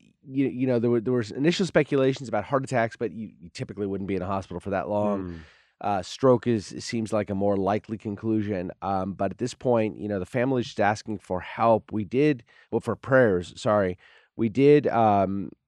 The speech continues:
Speaker 1: uh, you know, we know that he's been working on movies, and they brought in a stunt double to
Speaker 2: Yeah.
Speaker 1: care, finish up the movie that he was doing with Cameron Diaz, apparently eleven days of, of, of, uh, action that he still hadn't filmed.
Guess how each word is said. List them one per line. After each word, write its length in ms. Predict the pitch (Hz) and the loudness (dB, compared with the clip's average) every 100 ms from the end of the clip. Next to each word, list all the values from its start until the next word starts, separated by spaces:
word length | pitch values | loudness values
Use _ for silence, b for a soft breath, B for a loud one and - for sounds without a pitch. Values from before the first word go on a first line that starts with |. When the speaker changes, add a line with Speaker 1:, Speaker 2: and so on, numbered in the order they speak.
| _ _ - | _ _ -4
Speaker 1:
uh, 320 | 95 92 90 92 | -2 0 -2 -2
you 80 | |
know, 60 | 110 | -2
we 140 | 104 | -2
know 340 | 110 117 123 120 | 0 2 4 4
that 140 | 107 | 0
he's 140 | 104 90 | -4 -10
been 140 | 90 | -6
working 340 | 98 107 110 98 | -4 -4 -6 -6
on 200 | 90 92 | -6 -4
movies, 480 | 131 127 127 117 | -4 -2 -2 -2
and 100 | 101 | -6
they 60 | 95 | -8
brought 200 | 90 87 | -6 -8
in 80 | 87 | -8
a 20 | |
stunt 400 | - - 113 - | -12 -6 -6 -6
double 440 | 107 101 101 101 | -8 -4 -4 -4
to 200 | 95 107 | -8 -10
Speaker 2:
Yeah. 220 | 98 95 82 | -6 -6 -8
Speaker 1:
care, 280 | - 110 80 | -8 -6 -6
finish 400 | - 120 110 - | -8 -8 -8 -6
up 200 | 104 - 104 | -6 -6 -10
the 60 | 95 | -8
movie 260 | 98 95 | -6 -6
that 140 | 95 92 | -6 -6
he 100 | 92 | -8
was 160 | 87 | -12
doing 180 | - 98 | -8 -6
with 140 | 90 - | -6 -8
Cameron 380 | 110 92 87 82 | -6 -6 -6 -6
Diaz, 560 | 107 104 98 95 92 | -2 0 2 0 -4
apparently 480 | 90 76 95 73 80 | -10 -12 -12 -10 -10
eleven 280 | 92 95 92 | -10 -10 -8
days 280 | 95 92 90 | -8 -8 -10
of, 120 | - | -14
of, 340 | 90 87 71 - | -12 -12 -12 -14
of, 260 | 82 76 76 - | -12 -12 -14 -12
uh, 200 | 76 73 - | -10 -10 -4
action 380 | 104 - - | -4 -4 -8
that 80 | 92 | -6
he 60 | 90 | -8
still 240 | - 101 | -8 -6
hadn't 260 | 98 85 85 | -4 -6 -6
filmed. 400 | 104 98 95 | -4 -4 -4